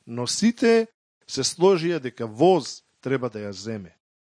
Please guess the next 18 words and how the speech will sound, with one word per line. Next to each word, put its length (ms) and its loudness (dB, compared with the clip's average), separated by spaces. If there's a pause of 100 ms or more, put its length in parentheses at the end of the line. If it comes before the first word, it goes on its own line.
(520)
За 220 2
да 100 2
го 100 -2
запечатат 800 -2
договорот, 720 2 (420)
роднината 680 2
му 140 -2
го 160 2
даде 320 4
својот 480 0
шевел 600 2
на 180 2
Воз. 580 0 (340)
Ова 220 0
беше 320 0
обичај 520 2
во 160 -2
Израел. 440 -6